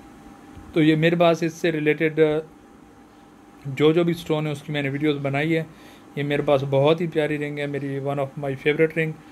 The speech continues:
और इस पे तकरीबन साढ़े चार से पाँच तोला चांदी लगी हुई है, अभी साफ़ी तकरीबन साढ़े चार तोला की होगी।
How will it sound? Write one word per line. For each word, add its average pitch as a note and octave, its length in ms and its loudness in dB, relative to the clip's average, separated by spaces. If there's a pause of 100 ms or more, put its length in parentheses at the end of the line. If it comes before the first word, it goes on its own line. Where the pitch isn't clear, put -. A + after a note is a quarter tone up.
(800)
और C3+ 240 0
इस C3+ 120 0
पे C3+ 540 2 (720)
तकरीबन C#3+ 500 -4
साढ़े C#3+ 340 0
चार D3 240 2
से D#3 80 -4
पाँच C#3+ 280 -4
तोला D3 200 0
चांदी C#3+ 320 -4
लगी D#3 240 0
हुई D3+ 100 2
है, D3 80 2
अभी C#3+ 240 -2
साफ़ी D3 440 0
तकरीबन D#3+ 480 -2
साढ़े D3 260 2
चार C#3+ 180 2
तोला C#3 240 0
की C#3 160 -6
होगी। D#3 240 0